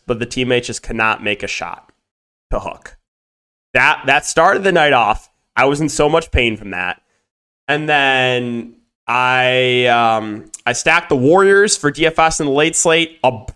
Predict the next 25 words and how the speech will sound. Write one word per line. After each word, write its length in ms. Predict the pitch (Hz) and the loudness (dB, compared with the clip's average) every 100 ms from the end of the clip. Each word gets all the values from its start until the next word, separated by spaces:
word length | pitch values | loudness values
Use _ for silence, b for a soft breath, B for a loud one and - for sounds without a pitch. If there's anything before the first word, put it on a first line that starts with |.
| - | -2
brawl, 680 | 127 135 143 156 170 190 - _ _ _ _ 135 | 2 4 4 2 0 -2 -10 _ _ _ _ -2
a 60 | |
literal 480 | 131 135 185 214 202 | 0 0 2 2 2
brawl 800 | 143 - - 120 131 147 160 - - - | 0 -6 -2 2 4 4 2 -2 -6 0
breaks 320 | 180 175 - | 0 2 2
out 320 | 135 165 196 | 2 2 2
in 80 | 165 | 0
the 80 | 165 | -2
first 320 | 156 160 - | 0 -2 0
couple 340 | 160 160 160 | -2 2 0
of 80 | 147 | 2
minutes. 500 | 135 151 190 - - b b b _ _ | 2 2 0 -6 -10 b b b _ _
Uh, 360 | 143 143 123 117 | 0 2 2 2
again, 180 | 135 127 | 0 2
I 80 | 131 | 0
went 220 | 147 165 | 2 -2
heavy 420 | - 143 147 165 | 0 -2 -2 0
on 120 | 156 147 | 2 2
the 80 | |
Golden 240 | 139 139 139 | 2 0 -2
State 260 | - 139 | -2 -4
Warriors. 600 | 123 127 135 139 143 - - _ _ _ | 0 0 0 0 -4 -8 -12 _ _ _
Klay 380 | - 156 165 170 | -6 0 0 2
gets 240 | 156 160 | 0 0
ejected. 840 | 156 147 151 147 147 143 135 135 | -4 -4 0 0 -2 -2 -4 -6